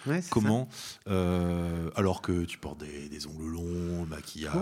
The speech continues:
Speaker 2: machin,
Speaker 1: super,
Speaker 2: parce
Speaker 1: euh,
Speaker 2: que voilà,
Speaker 1: féminine, bien
Speaker 2: bah,
Speaker 1: sûr.
Speaker 2: voilà. Et, euh, enfin, je veux dire, tu, tu, tu,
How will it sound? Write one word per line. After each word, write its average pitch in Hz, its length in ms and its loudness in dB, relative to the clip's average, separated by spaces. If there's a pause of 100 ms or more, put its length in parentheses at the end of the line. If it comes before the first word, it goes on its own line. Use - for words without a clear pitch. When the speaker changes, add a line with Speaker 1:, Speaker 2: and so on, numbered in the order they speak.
Speaker 2:
machin, 202 220 2
Speaker 1:
super, 139 240 4
Speaker 2:
parce 127 100 4
Speaker 1:
euh, 117 60 2
Speaker 2:
que - 80 2
voilà, - 180 8
Speaker 1:
féminine, 214 100 8
bien 143 140 4
Speaker 2:
bah, - 20 6
Speaker 1:
sûr. 104 140 4
Speaker 2:
voilà. 127 140 2 (340)
Et, 98 200 4
euh, 92 60 2 (420)
enfin, - 140 2
je 95 60 4
veux 98 60 4
dire, 98 120 4
tu, 98 240 -4 (260)
tu, - 300 -12
tu, - 140 -8